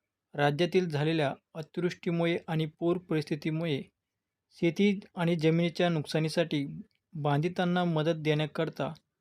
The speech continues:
राज्य आपत्ती प्रतिसाद निधीमधून संदर्भीय क्रमांक दोन येथील शासन निर्णयाने निश्चित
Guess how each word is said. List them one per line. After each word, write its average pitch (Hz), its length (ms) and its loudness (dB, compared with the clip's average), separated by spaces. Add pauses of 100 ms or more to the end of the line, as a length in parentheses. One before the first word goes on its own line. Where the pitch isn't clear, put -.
(320)
राज्य 151 400 4
आपत्ती 175 460 2
प्रतिसाद 160 580 -2
निधीमधून 156 600 -2 (840)
संदर्भीय 170 460 8
क्रमांक 170 540 2 (440)
दोन 175 360 2
येथील 175 320 2
शासन 170 440 2
निर्णयाने 180 440 2
निश्चित 170 360 0